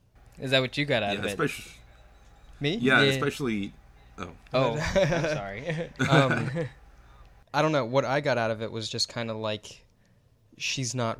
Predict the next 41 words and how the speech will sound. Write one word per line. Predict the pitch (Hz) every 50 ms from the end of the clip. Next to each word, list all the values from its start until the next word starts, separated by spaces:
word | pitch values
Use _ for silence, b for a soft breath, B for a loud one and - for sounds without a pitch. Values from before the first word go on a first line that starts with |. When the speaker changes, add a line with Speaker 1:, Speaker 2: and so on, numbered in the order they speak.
| 113 104
Speaker 3:
wrong | 104 107 104 110 113 110 110 107 107 110 - -
to | -
have | 113 - - 113 113 113 113
these | 123 113 117 - -
feelings. | - 123 113 101 98 95 92 92 90 - - - - -
Um, | 120 113 107 101 101 95 101 - _ _ _
I | - 127
didn't | 127 139 123 127
really | 123 120 117 113 113
take | - 120 -
into | 120 110 107
consideration, | - - 110 - - 107 104 104 104 107 107 - - 107 104 98 101 104 - -
um, | 110 107 101 98 98 98 - -
Clark's | - - 107 98 - - - - - - - - - - _ -
demeanor | - 104 107 104 104 104 101 98 98 101
through | 107 - 113 107 104 104
it | 95
all, | 95 98 98 98
where | 95 98
he's | 104 - 104 104 98 -
kind | - - 104 95 98
of, | 98 95 - -
like, | 98 98 92 - - - _ -
happy-go-lucky, | - 104 98 - 98 95 95 101 98 95 98 95 - - 95 90 92 95 B B B B B B B B B B B -
uh, | - 95 90 90
brush | 90 87 - 104 95 - -
it | 87 90
off, | 92 95 95 92 - - -
really. | - 95 98 98 95 98 101 101 98
It | - - - -
seemed | - - - 110 101 98
more | 98 98 98 98
of, | 95 92 -
like, | 98 92 -
the | - 92
focus | - - 90 - - 95 - -
was | - 110 104 107
more | 107 98 98
on | 95 98 98
Martha, | 95 95 98 101 - 110 104
where | 98 98 98 98 98 101